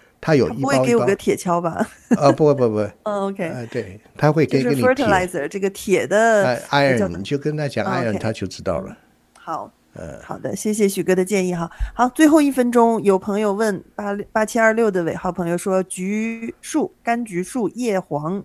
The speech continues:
Speaker 2: 根部烂了，怎么处理呢？
Speaker 1: 哦，叶黄，叶黄有很多种啦，因为有些缺镁啊、缺氮啊、缺钙啊都有。但是呢，它，然后它的根部就烂掉。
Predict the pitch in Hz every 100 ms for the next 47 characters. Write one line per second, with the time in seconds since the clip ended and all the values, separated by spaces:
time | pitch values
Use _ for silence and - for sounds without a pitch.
0 | - 202 196 202 180 254 226 110 - -
1 | 147 160 208 143 151 - _ _ - -
2 | 143 131 202 185 117 110 117 208 165 139
3 | 135 113 87 87 151 90 78 76 87 151
4 | 180 117 95 107 147 - - 165 147 87
5 | 71 92 92 117 - 151 147 156 127 107
6 | 101 110 - 147 - 151 131 98 85 104
7 | - _ 135 123 71 - - - 170 156
8 | 165 143 139 - _ _ - _ - 143
9 | 147 - _ _ _ _ _ _ 123 131
10 | 127 110 139 135 120 - _ _ - 180
11 | 175 135 - 110 135 101 110 98 -